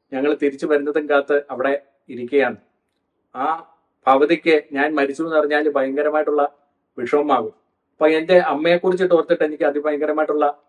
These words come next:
വിഷമം വരുന്നുണ്ട് സർപ്പശ്രേഷ്ഠ." എന്നിങ്ങനെ നിസ്സഹായനായിട്ട് ഭീമൻ പല രീതിയിൽ കിടന്നിട്ട് അവിടെ വിലപിക്കാൻ വേണ്ടി തുടങ്ങി.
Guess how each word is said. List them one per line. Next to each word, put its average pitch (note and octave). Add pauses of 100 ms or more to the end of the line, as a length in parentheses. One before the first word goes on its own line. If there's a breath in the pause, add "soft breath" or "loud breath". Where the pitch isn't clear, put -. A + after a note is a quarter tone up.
(340)
വിഷമം B2+
വരുന്നുണ്ട് C#3+
സർപ്പശ്രേഷ്ഠ." C3+ (560)
എന്നിങ്ങനെ D3
നിസ്സഹായനായിട്ട് D3 (560)
ഭീമൻ C#3+
പല C#3
രീതിയിൽ D3+
കിടന്നിട്ട് D3
അവിടെ C#3
വിലപിക്കാൻ C#3
വേണ്ടി D3
തുടങ്ങി. A#2